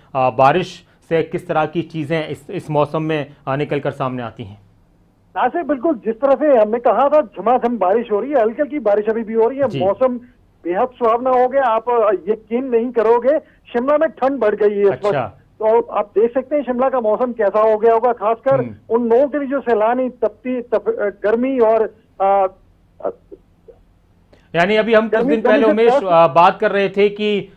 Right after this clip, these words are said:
Speaker 1: आ, शिमला अगर अभी जाना है तो थोड़ा सा फिर सैलानी सोच लें। अभी वहाँ ट्रैफिक वगैरह की जो समस्या थी वो बिल्कुल अब स-, सही हो गई है?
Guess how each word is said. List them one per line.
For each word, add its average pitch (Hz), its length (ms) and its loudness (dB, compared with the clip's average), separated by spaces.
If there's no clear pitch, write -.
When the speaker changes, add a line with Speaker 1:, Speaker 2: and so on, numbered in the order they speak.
Speaker 1:
आ, 170 180 6
शिमला 180 400 0
अगर 185 200 2
अभी 185 200 -2
जाना 175 320 2
है 175 120 0
तो 175 120 -6
थोड़ा 170 280 0
सा 175 200 0
फिर 175 200 -6
सैलानी 170 540 0
सोच 175 240 -2
लें। 180 280 -4
अभी 190 160 0
वहाँ 233 160 4
ट्रैफिक 208 380 -2
वगैरह 226 300 4
की 220 120 -2
जो 214 120 -2
समस्या 196 400 0
थी 214 120 -4
वो 220 260 2
बिल्कुल 190 360 2
अब 208 60 2
स-, - 140 -8
सही 180 340 2
हो 208 120 6
गई 208 160 2
है? 247 120 -2